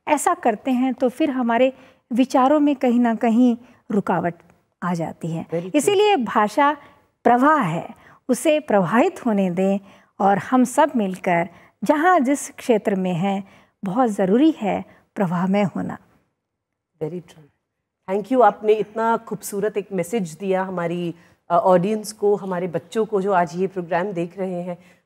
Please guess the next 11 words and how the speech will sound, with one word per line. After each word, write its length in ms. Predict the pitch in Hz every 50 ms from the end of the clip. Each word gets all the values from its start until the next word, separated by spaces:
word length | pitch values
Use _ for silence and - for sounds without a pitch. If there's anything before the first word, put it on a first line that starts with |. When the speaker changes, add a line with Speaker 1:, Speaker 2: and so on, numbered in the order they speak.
| - -
Speaker 2:
हम 140 | 233 240
ये 180 | 233 226 269 302
चाहते 440 | - 294 254 233 240 240 262 254 240
हैं 220 | 247 254 247 240
कि 260 | 240 - 240 247 254
पेरेंट्स, 680 | 247 - - 190 196 208 233 262 277 277 - - - - _ _ _ _ _ _ -
बच्चे, 500 | 196 202 202 - - 254 262 254 262 254 - - - _ _ _ -
अगर 240 | 339 - 320 330
भाषा 480 | 214 156 139 180 190 208 - - 311 349
के 160 | 330 - 330
प्रति 420 | 320 - 240 240 - 220 185 170